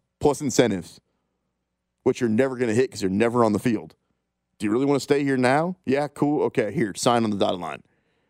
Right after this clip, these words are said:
In the case of Frank Clark, if they're willing to have that conversation back and forth,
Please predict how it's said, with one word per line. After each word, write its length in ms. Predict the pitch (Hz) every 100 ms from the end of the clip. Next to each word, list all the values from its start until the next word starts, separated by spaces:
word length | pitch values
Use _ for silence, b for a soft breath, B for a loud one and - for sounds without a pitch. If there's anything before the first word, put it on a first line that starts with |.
| _ _ -
In 100 | 147
the 60 |
case 260 | 135 156 175
of 100 | 151
Frank 280 | - 151 131
Clark, 300 | 127 160 -
if 120 | 127
they're 140 | 127
willing 260 | 117 151 170
to 80 | 135
have 180 | 139 143
that 160 | 135
conversation 680 | 123 135 123 131 131 - 110
back 220 | 123 127
and 140 | 120
forth, 300 | 101 120 147